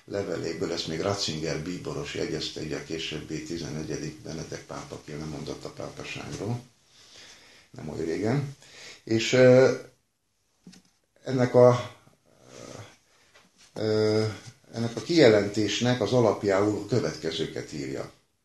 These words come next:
Az egyház a Bibliához és a hagyományhoz hűségesen ragaszkodva hisz abban, hogy örök büntetés éri a bűnöst,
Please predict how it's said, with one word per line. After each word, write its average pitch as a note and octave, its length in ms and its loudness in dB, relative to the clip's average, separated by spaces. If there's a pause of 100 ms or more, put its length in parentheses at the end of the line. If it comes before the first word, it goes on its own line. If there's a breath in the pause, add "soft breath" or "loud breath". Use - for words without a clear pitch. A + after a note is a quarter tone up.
(560 soft breath)
Az - 240 -2
egyház A#2+ 720 0 (720 soft breath)
a G#2 100 -6
Bibliához G#2+ 760 4
és G#2 180 -2
a G2 80 0
hagyományhoz F#2 800 2
hűségesen G#2 880 0
ragaszkodva F#2+ 960 0 (640 loud breath)
hisz - 400 4
abban, A2+ 680 2 (840 loud breath)
hogy A2+ 220 -4
örök E3 320 8
büntetés A#2 640 4
éri A#2+ 300 4
a F2 200 0
bűnöst, G2+ 680 -4